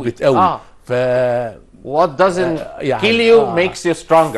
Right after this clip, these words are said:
Speaker 1: ف
Speaker 2: حتى في الثقافة
Speaker 1: آه،
Speaker 2: ال-،
Speaker 1: آه.
Speaker 2: الإنجليزية.
Speaker 1: ف، آه، مش هنقول بقى، آه، معلمين أو أولياء أمور، هنقول الطلبة. الطلبة لما لقوا نفسهم فعلًا العملية يعني، آه، مسكت عليهم جامد والعملية بقت صعبة،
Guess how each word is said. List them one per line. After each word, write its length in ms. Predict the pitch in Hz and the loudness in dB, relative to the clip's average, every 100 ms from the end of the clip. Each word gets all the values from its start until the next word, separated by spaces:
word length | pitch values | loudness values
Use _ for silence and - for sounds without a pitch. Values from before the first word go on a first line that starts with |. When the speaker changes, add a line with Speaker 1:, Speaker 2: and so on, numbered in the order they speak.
| 95 | -4
Speaker 1:
ف 60 | 123 | -2
Speaker 2:
حتى 260 | 127 180 | -2 -2
في 80 | 151 | -6
الثقافة 500 | 151 151 - 175 151 | -4 -4 2 2 2
Speaker 1:
آه، 20 | |
Speaker 2:
ال-، 100 | 123 | -2
Speaker 1:
آه. 200 | 117 95 | -2 -6
Speaker 2:
الإنجليزية. 440 | 95 123 117 113 123 | -8 -10 -10 -4 -2
Speaker 1:
ف، 300 | 127 127 120 | 0 -2 -6
آه، 400 | 127 123 110 110 | -6 -6 -8 -16
مش 320 | 104 117 120 123 | -14 -12 -8 -6
هنقول 240 | 147 170 | -4 -4
بقى، 400 | 175 170 143 123 | 0 0 0 -4
آه، 420 | 110 113 107 104 104 98 | -8 -8 -8 -10 -12 -16
معلمين 640 | 95 104 113 113 139 160 143 | -10 -8 -6 -6 -4 -4 -4
أو 240 | 131 123 | -4 -2
أولياء 240 | 127 139 135 | -2 -4 -4
أمور، 340 | 135 147 113 | -4 -4 -6
هنقول 240 | 147 185 | -4 -4
الطلبة. 420 | 175 - 123 98 92 - - - | -4 -4 -6 -6 -12 -20 -20 -12
الطلبة 520 | 123 - 196 180 139 | -12 -4 0 0 0
لما 340 | 120 117 117 123 | -2 -4 -6 -2
لقوا 240 | 190 175 | 0 0
نفسهم 560 | 135 - 165 135 107 95 | -4 -6 -6 -6 -8 -12
فعلًا 540 | - 170 160 120 110 95 - - _ 107 | -10 -4 -4 -4 -6 -10 -18 -20 _ -10
العملية 680 | 104 107 110 123 180 156 131 | -6 -6 -6 -2 -2 -2 -4
يعني، 640 | 123 120 110 101 104 107 - | -4 -6 -6 -6 -8 -10 -14
آه، 840 | - 104 95 90 85 73 90 - 101 | -14 -10 -10 -12 -14 -18 -18 -18 -10
مسكت 380 | 107 165 165 | -8 -8 -8
عليهم 320 | 117 135 160 131 | -6 -4 -4 -4
جامد 380 | 139 175 170 | -2 -2 -4
والعملية 720 | 120 104 98 104 143 160 139 - - _ | -6 -8 -8 -6 -4 -2 -4 -6 -16 _
بقت 320 | 113 123 120 | -4 -4 -4
صعبة، 440 | - 151 165 175 | -6 -4 0 0